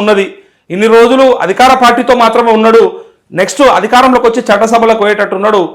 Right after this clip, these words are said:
మరి ఇప్పుడన్నా ఆచితూచి మాట్లాడతారా? లేదు, ఇంకా నాయకుడిగా పెరిగిండు కాబట్టి నాయకుడిని ఎవరైనా తిట్టొచ్చు, ఎట్లయినా తిట్టొచ్చు అని చెప్పి ఇంకా ఎక్కువ తిడతారా అనేది భవిష్యత్తులో తెలుస్తుంది మనకు.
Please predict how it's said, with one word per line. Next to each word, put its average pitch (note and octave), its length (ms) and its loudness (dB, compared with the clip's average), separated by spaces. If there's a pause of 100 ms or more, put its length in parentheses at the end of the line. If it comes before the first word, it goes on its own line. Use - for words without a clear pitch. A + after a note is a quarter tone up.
(320)
మరి D#3+ 160 -4
ఇప్పుడన్నా A#3+ 380 2 (580)
ఆచితూచి A#3 420 -2 (100)
మాట్లాడతారా? F#3+ 500 0 (460)
లేదు, B3 220 4 (120)
ఇంకా D4+ 140 0 (120)
నాయకుడిగా C#4 480 4
పెరిగిండు C4+ 340 2
కాబట్టి C4+ 320 2
నాయకుడిని C4 420 2 (100)
ఎవరైనా A#3+ 360 4
తిట్టొచ్చు, C4+ 420 0
ఎట్లయినా B3+ 300 0
తిట్టొచ్చు B3 300 -2
అని A3+ 100 -2
చెప్పి A#3 180 0
ఇంకా A3 120 -2 (140)
ఎక్కువ C4+ 220 -2
తిడతారా B3 360 2
అనేది A3 260 0 (540)
భవిష్యత్తులో A3 500 0
తెలుస్తుంది E3 380 -4
మనకు. B2+ 180 -14